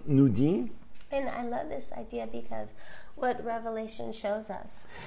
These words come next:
Speaker 1: c'est une, une aperçu dans quelque chose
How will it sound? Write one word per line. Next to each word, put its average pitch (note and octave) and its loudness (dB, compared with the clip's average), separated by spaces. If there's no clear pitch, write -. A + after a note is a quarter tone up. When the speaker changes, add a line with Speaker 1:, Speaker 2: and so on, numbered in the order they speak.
Speaker 1:
c'est D3+ 6
une, C3 4
une A#2+ 8
aperçu F3 4
dans C#3 6
quelque D3 0
chose D3+ 2